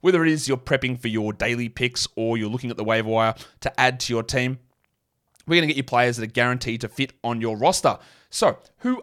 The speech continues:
are we going to look at today? Let's talk about Josh the Hitman Hart in New York. There is no Julius Randle for the foreseeable future. Shout out to N B A coaches. There is, um, also, last game, there was no O G Anunoby,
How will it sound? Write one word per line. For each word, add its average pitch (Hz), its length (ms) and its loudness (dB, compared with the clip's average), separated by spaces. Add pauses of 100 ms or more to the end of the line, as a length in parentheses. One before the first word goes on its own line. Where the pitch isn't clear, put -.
are 170 160 6
we 170 100 2
going 147 220 0
to 127 60 -4
look 127 180 -2
at 120 160 0
today? 110 220 0
Let's 185 260 -2
talk 214 300 -4
about 139 200 4
Josh 143 220 0
the 127 160 -2
Hitman 123 240 -2
Hart 117 300 0 (120)
in 127 200 -4
New 120 100 -4
York. 104 340 -6
There 104 160 -6
is 101 200 -10
no 139 320 2 (240)
Julius 143 360 0
Randle 127 360 0
for 107 200 -6
the 101 60 -6
foreseeable 107 540 -2
future. 180 420 2 (180)
Shout 107 280 -2
out 107 160 -2
to 107 100 -8
N 101 80 -8
B 101 80 -8
A 101 80 -8
coaches. 139 480 0 (300)
There 147 200 0
is, 143 280 -2
um, 127 340 4
also, 120 420 -2
last 113 300 -2
game, 113 140 0
there 107 100 -2
was 104 100 -6
no 117 240 0
O 113 160 0
G 113 120 -4
Anunoby, 135 500 0